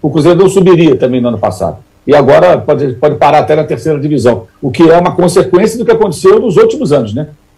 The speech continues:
O Cruzeiro vai piorando, piorando, por isso o Juca vai cavando mais um buraco. Agora, vai ser bem complicado se o Vasco subir, parece que não vai subir, ainda tem chances matemáticas, tem que ganhar todo mundo.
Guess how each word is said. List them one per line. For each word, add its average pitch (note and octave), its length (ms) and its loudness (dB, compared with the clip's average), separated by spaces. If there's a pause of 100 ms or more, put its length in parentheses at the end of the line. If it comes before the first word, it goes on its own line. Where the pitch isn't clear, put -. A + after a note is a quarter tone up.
(180)
O A2+ 80 -12
Cruzeiro B2+ 400 0
vai E3 200 2
piorando, F#3 340 2
piorando, F3 460 -2
por F3+ 180 -2
isso E3 140 -6
o D3 40 -2
Juca F#3 160 -2
vai E3+ 140 -2
cavando F#3+ 320 2
mais F3+ 160 0
um F#3 60 2
buraco. F#3+ 360 0 (600)
Agora, C3+ 460 0
vai A#2+ 160 -4
ser G#3 140 0
bem B3 120 0
complicado D4 460 0
se F3+ 60 -6
o E3 40 0
Vasco C#3+ 280 -4
subir, C#3 320 -10
parece D#3 340 -4
que D#3 60 -8
não D3 80 -4
vai C3+ 120 2
subir, C3 260 -2
ainda F3 140 0
tem D#3 160 -4
chances - 320 -4
matemáticas, C#3 600 -4
tem D#3+ 100 -4
que - 60 -8
ganhar C#3+ 260 -4
todo C#3+ 160 -6
mundo. F3 260 -4